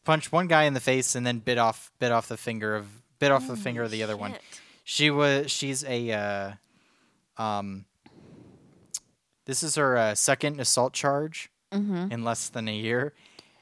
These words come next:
Speaker 1: <laughs> And it looks like
Speaker 2: The, the
Speaker 1: she
Speaker 2: year just started.
Speaker 1: No, in less than a year.
Speaker 2: Oh.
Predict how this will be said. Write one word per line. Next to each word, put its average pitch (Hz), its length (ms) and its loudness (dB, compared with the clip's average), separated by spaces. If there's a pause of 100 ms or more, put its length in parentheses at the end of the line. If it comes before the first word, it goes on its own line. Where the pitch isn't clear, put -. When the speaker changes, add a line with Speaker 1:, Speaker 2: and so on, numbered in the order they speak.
Speaker 1:
<laughs> - 140 0
And 160 240 10
it 143 140 0
looks 147 340 2
like 135 160 8
Speaker 2:
The, 240 60 2
the 330 80 12
Speaker 1:
she 294 40 12
Speaker 2:
year 415 240 12
just 330 300 12
started. 302 500 12 (880)
Speaker 1:
No, 127 180 -4
in 110 180 -4
less 113 260 2
than 110 240 -2
a 104 40 0
year. 95 300 -8
Speaker 2:
Oh. 170 260 4